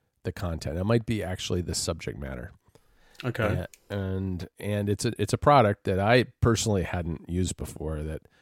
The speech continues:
Speaker 1: that I know that millions of people in the U K are, are very familiar with,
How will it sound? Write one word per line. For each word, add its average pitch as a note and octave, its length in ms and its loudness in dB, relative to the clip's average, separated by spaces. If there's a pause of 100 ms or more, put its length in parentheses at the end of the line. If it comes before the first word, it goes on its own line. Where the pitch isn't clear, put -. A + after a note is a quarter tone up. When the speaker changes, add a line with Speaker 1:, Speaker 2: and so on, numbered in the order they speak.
(200)
Speaker 1:
that F#2 120 2
I G2+ 100 4
know B2 560 10 (120)
that - 140 -4
millions A#2+ 440 6
of F2+ 100 -6
people D#2+ 520 -6
in E2 80 -8
the E2 80 -4
U E2+ 140 -2
K E2+ 300 -4
are, E2 220 -4
are E2 200 -4
very F#2+ 240 2
familiar F2 420 -2
with, C2+ 320 -8